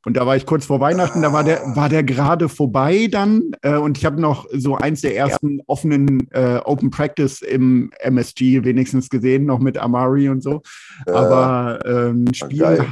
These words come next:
Speaker 1: hat leider auch nicht, äh, bei mir geklappt, deswegen, ähm, ja, beim nächsten Trip muss ich auf jeden Fall mal dabei sein.
Speaker 2: <laughs>
Speaker 1: Ja,
Speaker 2: Nicht
Speaker 1: äh,
Speaker 2: schlecht.
Speaker 1: und, äh, dann ging's noch gegen die Jazz. Wie war, war da die Stimmung ein bisschen mehr mit Jokic?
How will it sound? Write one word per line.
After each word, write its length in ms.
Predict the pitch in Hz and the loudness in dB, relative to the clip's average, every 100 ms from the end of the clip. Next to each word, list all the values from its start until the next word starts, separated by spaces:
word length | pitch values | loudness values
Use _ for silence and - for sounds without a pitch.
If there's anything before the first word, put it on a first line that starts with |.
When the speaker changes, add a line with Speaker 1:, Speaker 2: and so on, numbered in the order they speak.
| - | -6
Speaker 1:
hat 220 | - 123 | -8 -2
leider 260 | 131 131 131 | 0 2 0
auch 120 | 120 | 0
nicht, 340 | 123 117 - - | -2 -4 -8 -8
äh, 160 | 113 | -6
bei 180 | 110 120 117 | -2 0 2
mir 320 | 120 117 - - - | 0 -2 -8 -16 -14
geklappt, 360 | 123 - 127 131 | -10 -4 -6 -6
deswegen, 560 | 110 120 120 120 120 - | -4 -2 0 0 -2 -4
ähm, 440 | 120 120 120 117 _ _ - - _ - | -6 -4 -4 -6 _ _ -20 -20 _ -6
ja, 260 | 113 - - - - | -6 -6 -20 -12 -4
beim 140 | 120 | 0
nächsten 320 | 131 139 139 | 2 0 -2
Trip 220 | 135 135 | -2 -2
muss 160 | 139 131 | -2 -2
ich 100 | 131 | -2
auf 80 | 113 | 0
jeden 160 | 127 | 0
Fall 100 | 127 | 0
mal 140 | 117 120 | 0 0
dabei 320 | 117 117 120 | -2 -2 -2
sein. 420 | 110 - 131 208 - _ _ _ _ _ _ - - - _ - | -2 -4 -4 -6 -12 _ _ _ _ _ _ -20 -20 -20 _ -12
Speaker 2:
<laughs> 440 | - - - - _ _ - - - - 131 - | -12 -12 -14 -16 _ _ -20 -20 -18 -18 -20 -6
Speaker 1:
Ja, 400 | 196 180 127 - _ - | 0 0 0 -4 _ -4
Speaker 2:
Nicht 120 | 151 | 0
Speaker 1:
äh, 240 | 160 160 | 2 2
Speaker 2:
schlecht. 280 | 156 131 - _ _ _ _ | 0 -6 -16 _ _ _ _
Speaker 1:
und, 720 | - 160 170 165 165 156 - | 0 4 4 4 2 0 -4
äh, 220 | 156 151 135 | -2 0 0
dann 240 | 156 170 | 2 2
ging's 280 | 165 165 - | 2 0 0
noch 220 | 294 - | -2 0
gegen 240 | 151 139 | 2 2
die 120 | 123 120 | 2 0
Jazz. 400 | 139 180 359 - | -2 -2 -4 -4
Wie 140 | 143 139 | -2 -2
war, 220 | 143 117 | -2 -4
war 300 | 127 113 139 | -6 -2 0
da 160 | 139 139 | 0 0
die 100 | 135 | -2
Stimmung 320 | - 143 135 | 0 0 2
ein 40 | |
bisschen 220 | 135 139 131 | 0 2 2
mehr 180 | 139 175 | 2 0
mit 200 | 147 117 | -2 0
Jokic? 560 | 160 226 170 - - | -2 0 -4 -6 -16